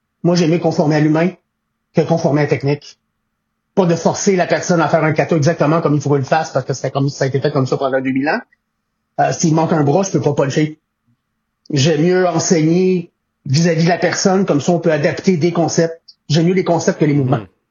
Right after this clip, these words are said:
Speaker 1: C'est le même qu'on fonctionne à l'école. Mais tu sais, on, on a tous été des <laughs> étudiants de Jeet Kune Do, on a tous passé par Inasanto.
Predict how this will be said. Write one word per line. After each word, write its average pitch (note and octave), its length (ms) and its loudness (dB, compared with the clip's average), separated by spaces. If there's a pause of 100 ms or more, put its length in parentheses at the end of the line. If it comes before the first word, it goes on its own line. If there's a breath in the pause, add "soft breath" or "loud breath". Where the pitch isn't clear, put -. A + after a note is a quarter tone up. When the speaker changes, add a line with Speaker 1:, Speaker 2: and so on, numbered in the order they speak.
(1120)
Speaker 1:
C'est G3+ 80 -2
le G3 60 0
même G3 120 -2
qu'on G3 120 0
fonctionne E3+ 300 -2
à D3 60 0
l'école. B2+ 400 -2
Mais D3+ 140 0
tu C#3 60 -6
sais, F3 40 2
on, D#3 340 0
on D#3+ 140 0
a D#3+ 40 0
tous F#3 180 0
été E3 180 0
des D#3 200 0
<laughs> B2+ 120 -4
étudiants E3 420 0
de D3+ 40 -2
Jeet D#3+ 160 0
Kune D3+ 160 2
Do, D#3+ 120 2
on E3 180 0
a D3 60 -2
tous D#3+ 160 -2
passé D3+ 300 -2
par D3+ 140 0
Inasanto. D3+ 680 0